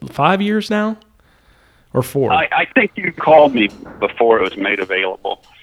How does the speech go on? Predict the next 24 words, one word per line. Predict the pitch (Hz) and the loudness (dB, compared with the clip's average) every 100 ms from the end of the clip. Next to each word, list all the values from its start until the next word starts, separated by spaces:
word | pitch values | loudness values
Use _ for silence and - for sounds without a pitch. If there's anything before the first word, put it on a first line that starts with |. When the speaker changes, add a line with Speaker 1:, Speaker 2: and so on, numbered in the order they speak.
| - - | -16 -8
Speaker 2:
I | |
think | 127 160 - | -4 -4 -4
you | 123 | -2
heard | 127 117 | 2 2
a | |
podcast, | 101 - 107 113 - 101 95 - | 0 0 0 0 -2 -2 -2 -4
and | |
I | 95 | -8
think | - 113 - | -8 -10 -10
you | 101 | -4
got | 98 82 | -4 -2
a | |
hold | 104 107 95 | -2 -2 -4
of | 87 | -6
me, | 90 | -6
and | 90 | -6
I | 90 92 | -4 -2
probably | 104 101 92 | -2 -2 -6
hand | 85 98 90 - | -8 -10 -10 -6
calculated | 90 85 85 90 92 | -6 -6 -10 -12 -12
it | - - | -16 -18
for | - - | -18 -16
you. | - - | -14 -8
Speaker 1:
Okay. | 123 - 113 | -8 -8 -12